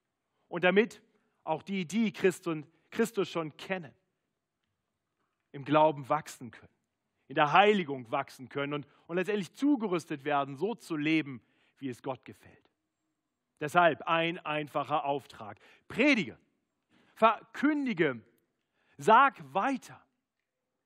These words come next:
das Wort Gottes. Konkret spricht Paulus hier vier Aspekte an, die wir im Folgenden bedenken wollen. Ihr findet das auch in den ausliegenden oder in den verteilten Handouts. In der Mitte ist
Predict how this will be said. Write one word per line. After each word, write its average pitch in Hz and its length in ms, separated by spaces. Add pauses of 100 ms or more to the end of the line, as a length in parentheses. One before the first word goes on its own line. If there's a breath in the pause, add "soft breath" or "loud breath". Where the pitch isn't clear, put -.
(160)
das 131 220
Wort 135 260
Gottes. - 460 (720)
Konkret 202 340
spricht - 280
Paulus 208 280
hier 185 160
vier 247 240
Aspekte 180 480
an, 214 160
die 170 80
wir 170 80
im 151 100
Folgenden 185 380
bedenken 156 380
wollen. 143 320 (1400)
Ihr 139 200
findet 185 280
das 160 140
auch 156 140
in 143 80
den 131 340
ausliegenden 151 500
oder 127 140
in 123 60
den 117 200
verteilten 143 440
Handouts. 160 580 (220 soft breath)
In 156 100
der 160 140
Mitte 202 220
ist 156 200